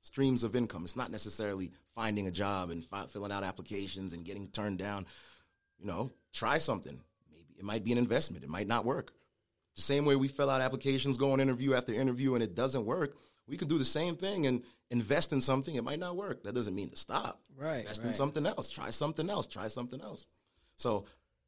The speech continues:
Speaker 1: financial freedom and creating generational wealth so that maybe I might do something today that my great, great, great, great grandkids might benefit from. And hopefully my kids will pass down what I'm trying to teach them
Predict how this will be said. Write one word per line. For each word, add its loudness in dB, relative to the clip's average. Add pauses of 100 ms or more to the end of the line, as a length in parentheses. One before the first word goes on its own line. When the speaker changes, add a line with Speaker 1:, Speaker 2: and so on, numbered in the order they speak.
(120)
Speaker 1:
financial 2
freedom -2
and -6
creating -2
generational -2
wealth -2 (400)
so -8
that -4 (560)
maybe 2
I 2
might -2
do -4
something 0
today -2 (440)
that -8
my -8
great, -4
great, -4
great, -4
great -6
grandkids -6
might -12
benefit -12
from. -20 (180)
And -10 (180)
hopefully -6
my -4
kids -6
will -10
pass -8
down -6
what -10
I'm -10
trying -8
to -10
teach -8
them -8